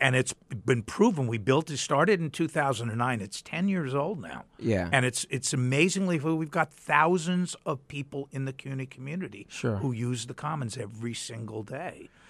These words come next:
Speaker 1: And, and so all I would say is y-, you're, the, the, the, the woman you had on is absolutely right. The commons is the way we have to start thinking. We have to go back to an old model.
Speaker 2: She normally talks about commons, uh, a,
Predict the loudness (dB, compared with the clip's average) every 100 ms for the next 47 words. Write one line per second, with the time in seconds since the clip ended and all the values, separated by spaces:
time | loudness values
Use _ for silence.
0 | -20 -20 -20 2 4 6 4 6 4 10
1 | 12 12 8 4 4 6 6 2 -6 _
2 | -14 -10 -10 2 2 2 -4 -10 -8 -8
3 | -6 -8 -2 0 2 2 2 4 4 6
4 | 4 4 2 0 0 0 2 4 2 0
5 | 0 -2 -2 -2 -2 -6 -10 -4 0 0
6 | 0 -2 -4 -4 0 2 2 0 -2 -4
7 | -6 -6 -4 -4 -6 -12 -10 -10 -12 -16
8 | -18 -10 -6 -2 2 2 4 4 4 -2
9 | -4 -2 2 4 4 2 0 0 0 -2
10 | -6 -12 _ -2 2 4 6 6 6 6
11 | 4 6 4 4 4 2 2 2 4 2
12 | 0 -4 -4 -2 0 0 -2 -6 -10 _
13 | _ _ _ -4 -4